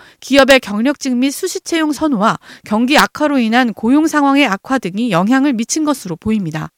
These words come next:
문제는 이런 쉬어씀 상태가 장기화되면 이들이 노동시장에서 영구 이탈할 가능성이 높다는 겁니다. 비자발적으로 일을 그만둔 지 일 년 이내인 청년층의 경우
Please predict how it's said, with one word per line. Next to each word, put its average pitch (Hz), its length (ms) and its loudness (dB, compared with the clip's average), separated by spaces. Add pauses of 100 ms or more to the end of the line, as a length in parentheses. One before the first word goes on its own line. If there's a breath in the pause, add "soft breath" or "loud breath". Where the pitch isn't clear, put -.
(680)
문제는 320 440 0
이런 294 200 4
쉬어씀 349 500 -2
상태가 320 440 0
장기화되면 220 840 -2 (220 loud breath)
이들이 226 340 0
노동시장에서 254 880 0
영구 247 360 0
이탈할 277 380 -2
가능성이 214 640 -2
높다는 262 420 -2
겁니다. 151 380 -4 (760)
비자발적으로 294 760 2
일을 240 260 -2
그만둔 247 540 -2
지 254 140 -6
일 339 240 -4
년 339 180 2
이내인 226 400 -2
청년층의 359 580 -6
경우 175 360 -6